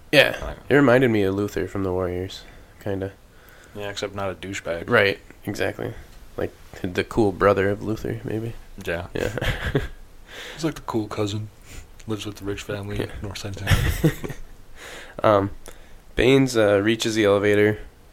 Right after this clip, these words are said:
Speaker 1: sets a charge on the bottom of it.
Speaker 2: Yeah, he's gonna blow the hatch.
Speaker 1: <coughs> Um, the thing, like, uh, comes out of one of the floors and scares the shit out of the little guy.
Speaker 2: Yeah, and he just plummets.
Speaker 1: Just falls. You're like, "Aw,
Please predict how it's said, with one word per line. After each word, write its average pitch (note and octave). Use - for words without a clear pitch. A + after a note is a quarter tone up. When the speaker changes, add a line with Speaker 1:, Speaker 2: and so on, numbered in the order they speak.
Speaker 1:
sets -
a G#2
charge G2+
on G2+
the G2
bottom F#2+
of G2
it. G#2
Speaker 2:
Yeah, G#2+
he's F#2+
gonna F#2
blow F#2+
the F#2
hatch. -
Speaker 1:
<coughs> -
Um, G2
the G#2
thing, A#2+
like, E2+
uh, E2+
comes G#2+
out G#2
of G2
one G#2
of G2
the F#2+
floors F#2+
and G2
scares G2+
the G2
shit G2+
out F#2+
of F#2+
the F#2
little F#2+
guy. F#2+
Speaker 2:
Yeah, F#2
and G2+
he G#2
just F#2+
plummets. F#2+
Speaker 1:
Just -
falls. G2+
You're G#2+
like, A#2+
"Aw, A#2+